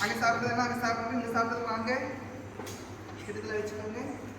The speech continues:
போதுமா? ஒடியாங்க. எல்லாரும் கேட்டிருக்கீங்க, நிறைய பேர் கேட்டிருக்கீங்க, அட்ரஸ் கேட்டிருக்கீங்க, அட்ரஸ் சொல்லிட்டே இருக்கிறோம்.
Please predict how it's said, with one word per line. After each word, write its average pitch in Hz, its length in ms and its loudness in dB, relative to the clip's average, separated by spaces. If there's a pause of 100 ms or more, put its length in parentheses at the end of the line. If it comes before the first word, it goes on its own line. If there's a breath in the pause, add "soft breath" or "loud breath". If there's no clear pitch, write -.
(280)
போதுமா? 214 260 0 (3500)
ஒடியாங்க. 226 340 2 (3250)
எல்லாரும் 220 340 6
கேட்டிருக்கீங்க, 202 500 2
நிறைய 196 300 0
பேர் 214 180 2
கேட்டிருக்கீங்க, 190 380 -2
அட்ரஸ் 214 340 -2
கேட்டிருக்கீங்க, 196 440 0
அட்ரஸ் 208 400 0
சொல்லிட்டே 196 380 2
இருக்கிறோம். 208 360 0